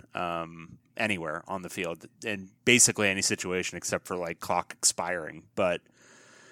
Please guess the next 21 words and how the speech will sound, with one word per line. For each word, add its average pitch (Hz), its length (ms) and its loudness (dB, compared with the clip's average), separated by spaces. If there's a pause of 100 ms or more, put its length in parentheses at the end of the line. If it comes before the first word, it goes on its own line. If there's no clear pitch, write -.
(320)
yeah. 117 300 10 (520)
And 147 160 8
then 156 160 12
the 147 140 12
end, 131 240 10
I 117 100 8
mean, 107 300 4
that 117 200 8
was, 98 320 4
that 113 160 8
was 95 160 2
brutal. 82 460 -6 (160)
<laughs> - 140 -2 (720)
That 196 260 12
was, 175 160 12
that 180 120 10
was 160 160 10
so 135 180 10
brutal. 98 400 2 (140)
The, 113 300 6
the, 104 320 4